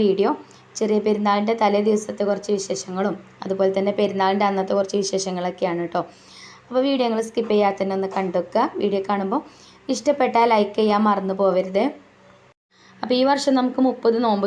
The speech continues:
കിട്ടിയില്ല അല്ലേ, ഇരുപത്തൊൻപത് നോമ്പേ കിട്ടിയുള്ളൂ. അപ്പോൾ ഞാൻ ഈ ഇരുപത്തൊൻപതാമത്തെ നോമ്പിൻ്റെ അന്ന് തന്നെ ബീഫൊക്കെ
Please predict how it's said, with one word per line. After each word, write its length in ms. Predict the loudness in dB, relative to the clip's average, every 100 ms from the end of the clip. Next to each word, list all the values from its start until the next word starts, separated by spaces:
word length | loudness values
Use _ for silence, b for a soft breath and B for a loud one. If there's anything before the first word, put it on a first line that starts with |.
| -2
കിട്ടിയില്ല 320 | -2 0 2
അല്ലേ, 100 | 4 4
ഇരുപത്തൊൻപത് 440 | 2 0 -2 -2 -2
നോമ്പേ 200 | 0 0 0
കിട്ടിയുള്ളൂ. 460 | -2 -2 0 0 0 -4 B B B B -6
അപ്പോൾ 140 | -2 0
ഞാൻ 240 | 2 2
ഈ 20 | 2 2
ഇരുപത്തൊൻപതാമത്തെ 720 | 0 -2 0 2 2 2 2 0
നോമ്പിൻ്റെ 320 | 2 0 0
അന്ന് 120 | 0 0
തന്നെ 140 | -2 0
ബീഫൊക്കെ 480 | 0 0 -2 0